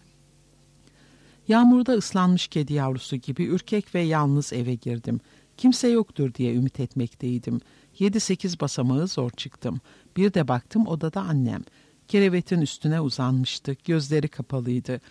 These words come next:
Bir tarafa ilişirim duymaz beni diye düşünürken seslendi. "İlay sen misin?" "Evet. Niçin erken geldin anne?"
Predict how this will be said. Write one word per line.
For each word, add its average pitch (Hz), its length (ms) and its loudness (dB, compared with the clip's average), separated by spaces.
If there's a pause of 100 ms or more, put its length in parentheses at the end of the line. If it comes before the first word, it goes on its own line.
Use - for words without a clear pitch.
(240)
Bir 247 120 2
tarafa 165 380 0
ilişirim 151 580 -2
duymaz 131 500 -2
beni 123 280 0
diye 131 200 -4
düşünürken 165 640 -2
seslendi. 127 800 -4 (880)
"İlay 190 300 4
sen 277 340 2
misin?" 175 440 2 (300)
"Evet. 214 560 2
Niçin 233 280 4
erken 226 420 4
geldin 143 380 0
anne?" 131 420 2